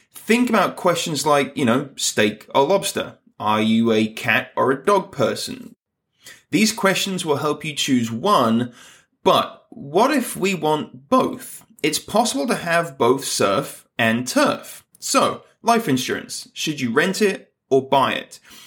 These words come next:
Insurance policies can sometimes be compared to a house that you can rent or buy, let's say. So term insurance is similar to renting your life insurance. You can only keep it for a specific term, and when it's gone, it's gone.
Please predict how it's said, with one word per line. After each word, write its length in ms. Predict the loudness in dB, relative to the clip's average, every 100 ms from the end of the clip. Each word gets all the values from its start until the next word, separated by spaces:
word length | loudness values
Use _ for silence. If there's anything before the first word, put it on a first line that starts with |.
| -20 _
Insurance 400 | -4 0 2 2
policies 520 | 0 0 0 0 -4
can 160 | -4 -2
sometimes 420 | 0 0 0 -2
be 160 | -2 -4
compared 520 | -2 -2 0 0 2
to 140 | -2
a 40 | -2
house 480 | 0 2 2 -2 -2
that 200 | -2 0
you 140 | -2
can 220 | -2 0
rent 240 | 2 0 -2
or 80 |
buy, 260 | 0 2 2
let's 240 | 0 -4
say. 180 | -4 -4
So 140 | -4 -4
term 260 | 0 0
insurance 440 | 0 0 -2 -2 -4
is 100 | -2
similar 240 | 0 0
to 160 | -2 -2
renting 380 | 0 0 0
your 100 | 0
life 240 | 2 0 0
insurance. 580 | -4 0 0 0 -4 -10 -20 -20 -8
You 120 | -4
can 140 | 0 2
only 300 | 2 2 -2
keep 320 | -4 -6 -2
it 100 | -2
for 140 | -2
a 60 | -2
specific 580 | -2 -4 -2 -2 -4 -6
term, 320 | -2 2 2
and 100 | 2
when 140 | 2
it's 160 | 0 -4
gone, 520 | 0 2 2 0 -10 -4
it's 200 | -4 -2
gone. 420 | -4 -4 -6 -18